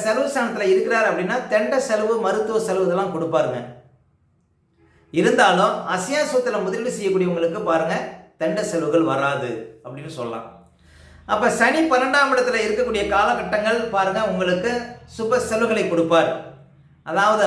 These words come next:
அசியா சொத்துல முதலீடு செய்யக்கூடிய வாய்ப்புகளை கொடுப்பார், இடம் வாங்கக்கூடிய யோகத்தை கொடுப்பார், வீடு கட்டக்கூடிய யோகத்தை கொடுப்பாருங்க. அதை வசதி உள்ளவர்கள் பிரம்மாண்டமா பாருங்க, வீடு கட்டி முடிக்கக்கூடிய ஒரு யோகங்கிறது இந்த காலகட்டத்துல கட்டாயம் உண்டு, பன்னெண்டாம் இடத்துல சனி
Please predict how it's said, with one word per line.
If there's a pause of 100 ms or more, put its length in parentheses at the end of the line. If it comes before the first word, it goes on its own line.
அசியா (100)
சொத்துல
முதலீடு
செய்யக்கூடிய
வாய்ப்புகளை
கொடுப்பார், (100)
இடம்
வாங்கக்கூடிய
யோகத்தை
கொடுப்பார், (380)
வீடு
கட்டக்கூடிய
யோகத்தை
கொடுப்பாருங்க. (440)
அதை (340)
வசதி
உள்ளவர்கள்
பிரம்மாண்டமா (640)
பாருங்க, (100)
வீடு
கட்டி (220)
முடிக்கக்கூடிய (100)
ஒரு (120)
யோகங்கிறது (460)
இந்த
காலகட்டத்துல
கட்டாயம்
உண்டு, (440)
பன்னெண்டாம்
இடத்துல (100)
சனி